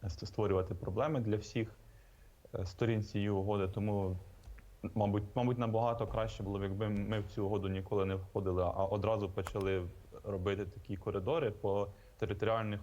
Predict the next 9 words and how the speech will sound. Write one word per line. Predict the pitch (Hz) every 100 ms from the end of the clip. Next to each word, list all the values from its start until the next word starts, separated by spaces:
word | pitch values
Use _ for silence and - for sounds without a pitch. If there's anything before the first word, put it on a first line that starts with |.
| -
водах | 95 110 95 95 107
наших, | 98 95 104 92 -
е, | 90
сусідів, | 90 107 - 165 120 110 101
Румунії, | 104 117 135 117
Болгарії | 92 92 92 120 117 104 98 92 - - - - - -
і | 95
аж | 95 98
до, | 95 101 95 92 92 87